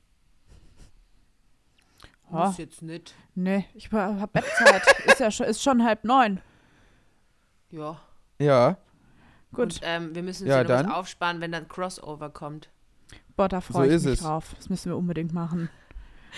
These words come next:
Speaker 2: Aber,
Speaker 1: Okay.
Speaker 2: aber dann, aber ab die
Speaker 3: Ja.
Speaker 2: und <laughs> machen Duschspiel. <laughs>
Speaker 3: Ja, safe.
Speaker 2: Die Duschspielhörerin
Speaker 3: Sprich
Speaker 2: war
Speaker 3: das mal
Speaker 2: komplett,
Speaker 3: ab mit
Speaker 2: „Hä?“
Speaker 3: Kati und dann ziehen wir das die nächsten Wochen irgendwann mal durch.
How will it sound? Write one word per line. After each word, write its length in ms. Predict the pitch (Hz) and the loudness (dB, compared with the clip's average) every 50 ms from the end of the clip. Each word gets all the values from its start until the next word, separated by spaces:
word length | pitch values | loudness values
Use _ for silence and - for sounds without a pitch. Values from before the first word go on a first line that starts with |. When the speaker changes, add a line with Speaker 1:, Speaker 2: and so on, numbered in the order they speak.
| - - | -10 -8
Speaker 2:
Aber, 160 | - 247 - - | -6 -4 -2 0
Speaker 1:
Okay. 180 | 294 269 226 - | 2 2 2 2
Speaker 2:
aber 140 | 202 202 | 2 2
dann, 180 | 202 196 190 185 - - | 0 0 -2 -6 -8 -6
aber 180 | - 180 - - | -6 -4 0 0
ab 280 | 220 214 - - - - | 0 -2 -2 -12 -10 -6
die 100 | 262 262 | -2 0
Speaker 3:
Ja. 100 | 143 123 | 2 0
Speaker 2:
und 180 | 226 214 226 190 - - - - - - | 0 -2 -6 -8 -10 -12 -14 -14 -12 -12
<laughs> 320 | - - 659 659 679 - | -12 -12 -12 -12 -8 -2
machen 300 | - - - - 302 269 | 2 2 2 2 2 2
Duschspiel. 520 | - 320 330 320 - - - - - 214 240 - - - - - | 4 6 6 6 4 2 0 0 0 0 -2 -4 -6 -10 -2 4
<laughs> 180 | - - - 311 - - - 554 605 605 587 571 571 571 554 554 554 539 | 6 6 6 6 4 2 0 2 2 4 2 2 0 -2 -2 -2 -2 0
Speaker 3:
Ja, 260 | 143 139 143 143 139 - 508 - - - - - - | 4 4 4 4 4 0 -2 -4 -4 -4 -4 -6 -4
safe. 300 | - - 151 143 147 139 - - - - - - - - - - - - - - - | -2 -2 0 0 0 0 -2 -8 -16 -16 -16 -16 -16 -16 -16 -16 -16 -16 -16 -12 -6
Speaker 2:
Die 100 | - 415 403 | -6 -2 2
Duschspielhörerin 680 | 415 415 403 - - 440 359 392 427 453 - 415 392 | 2 2 2 4 2 4 6 6 6 4 4 2 2
Speaker 3:
Sprich 60 | 339 | 4
Speaker 2:
war 100 | 349 349 | 4 4
Speaker 3:
das 200 | 349 302 208 - | 6 6 4 4
mal 120 | - 180 311 | 4 4 4
Speaker 2:
komplett, 120 | 349 - | 4 4
Speaker 3:
ab 40 | 226 220 | 6 8
mit 20 | 269 | 8
Speaker 2:
„Hä?“ 100 | 349 427 | 10 10
Speaker 3:
Kati 420 | - 185 170 196 196 - 220 208 185 | 8 8 6 4 4 2 0 -2 -2
und 200 | - 180 160 180 | -2 -2 0 0
dann 100 | 170 170 | 0 0
ziehen 220 | - - 202 190 | 0 -2 -2 -2
wir 60 | 185 | 0
das 180 | 165 165 156 - | 0 -2 -2 -4
die 160 | - - 170 | -6 -6 -4
nächsten 300 | 156 165 175 - - 165 | -2 -2 -2 -2 -4 -2
Wochen 180 | 156 165 160 156 | 0 0 0 0
irgendwann 300 | 151 165 160 156 165 151 | -2 -2 0 0 0 0
mal 100 | 151 143 | 0 0
durch. 340 | 135 139 139 131 127 - | 0 0 -2 -2 -2 -4